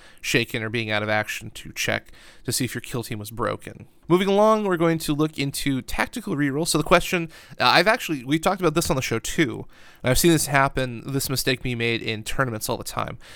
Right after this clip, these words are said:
Uh, if I use tactical reroll tactic to reroll an injury roll for a weapon with a damage characteristic of two or more, how many dice do I reroll?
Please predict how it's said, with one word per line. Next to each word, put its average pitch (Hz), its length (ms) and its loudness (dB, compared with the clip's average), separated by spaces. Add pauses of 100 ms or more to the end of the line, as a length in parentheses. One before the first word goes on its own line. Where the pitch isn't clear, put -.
(220)
Uh, - 120 4
if 143 160 2
I 131 100 8
use 180 420 -2
tactical - 600 0
reroll 135 480 2
tactic - 560 -2 (320)
to 120 160 -2
reroll 160 380 4
an 165 160 -2
injury 160 440 0
roll 127 240 0
for - 160 -6
a 135 80 0
weapon 127 340 0
with 120 100 -4
a 123 100 0
damage 120 400 0
characteristic - 580 -4
of - 200 -4
two - 340 0
or 131 180 0
more, 113 400 -2 (380)
how - 180 0
many 135 200 0
dice 113 300 -2
do 110 140 -4
I 110 100 -2
reroll? 147 560 0